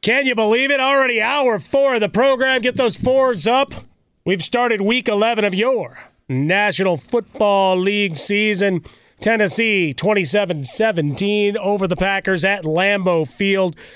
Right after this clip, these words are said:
Just an insane games and scene coming out of that one. Dan Byer in for Jason Smith tonight. We've had fun breaking it down.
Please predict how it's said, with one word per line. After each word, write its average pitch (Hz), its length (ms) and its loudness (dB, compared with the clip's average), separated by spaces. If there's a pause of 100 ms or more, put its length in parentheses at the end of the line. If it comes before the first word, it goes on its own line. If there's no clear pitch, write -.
(140)
Just 190 220 -4
an 170 100 0
insane 160 960 -2 (1040)
games 214 460 2
and 170 200 -2
scene 233 560 0
coming 208 240 0
out 208 200 2
of 202 80 0
that 214 240 0
one. 208 200 2
Dan 202 300 2
Byer 202 500 0
in 208 220 0
for 185 160 0
Jason 180 480 -2
Smith 190 400 -2
tonight. 175 720 -2 (400)
We've 190 80 0
had 208 200 0
fun 214 180 0
breaking 202 360 0
it 190 100 -2
down. 202 380 0